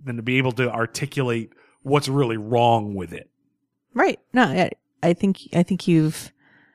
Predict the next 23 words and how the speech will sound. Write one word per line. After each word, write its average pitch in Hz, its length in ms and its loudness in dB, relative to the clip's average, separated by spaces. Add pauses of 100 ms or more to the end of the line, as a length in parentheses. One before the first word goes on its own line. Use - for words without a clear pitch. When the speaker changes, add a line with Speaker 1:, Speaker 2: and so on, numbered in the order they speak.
(200)
Speaker 2:
you've 175 200 2
nailed 180 340 6
it. 143 220 4 (100)
Um, 151 480 0 (720)
I 160 80 0
think 185 200 4
it's - 120 -2 (200)
why, 160 880 2
uh, 151 340 -6
the 175 140 -14
Constantine 151 800 -2
television 147 500 0
show 143 300 2
had 143 240 0
such - 260 0 (420)
a 156 60 2
difficult 151 680 0 (160)
birth 151 520 2
and 143 180 2
then 143 160 0
ultimately 143 560 0
was 135 220 0
canceled, 147 640 2